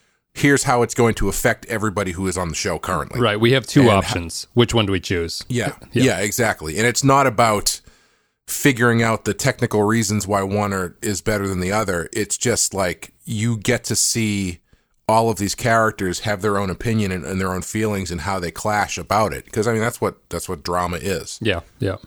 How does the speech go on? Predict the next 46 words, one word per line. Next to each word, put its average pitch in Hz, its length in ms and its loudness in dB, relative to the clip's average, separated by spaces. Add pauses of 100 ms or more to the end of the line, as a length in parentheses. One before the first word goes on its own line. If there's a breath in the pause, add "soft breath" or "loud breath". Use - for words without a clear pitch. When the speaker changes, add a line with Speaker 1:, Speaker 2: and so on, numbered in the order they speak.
(200)
Speaker 1:
Uh, 98 260 -2
it's 101 200 -6
not 104 220 -4
just - 320 -4
three 104 280 -4
people 98 280 -6
standing 92 440 -4
around 87 260 -4
a, 80 260 -6 (180)
a, 80 640 -8
a, 78 240 -8 (160)
a - 60 -8
s-, - 220 -6 (260)
standing 120 360 -2
in 107 60 0
the 104 60 0
middle 104 180 -2
of 92 60 -4
a 95 60 -2
spinning 95 340 -2
camera 95 520 -2 (300)
saying 87 580 -2 (180)
fake - 360 -4 (200)
technology 98 480 -4
words 78 280 -6
at 82 60 -8
each - 120 -8
other 80 220 -4
until 87 220 -6
one 90 140 -2
of 82 80 -6
them 85 80 -6
goes, 87 240 -4
"Yeah, 113 140 0
that's 113 160 0
gonna 85 160 -6
work." 80 300 -6 (140)
Speaker 2:
Yeah, 104 200 -2 (220)
right. 95 200 -2 (1080 loud breath)
Yeah, 165 160 4
I 156 60 6
think 190 220 2
it, 165 120 4
um, 131 300 4 (1120)
I, 156 60 0
I, 170 280 -2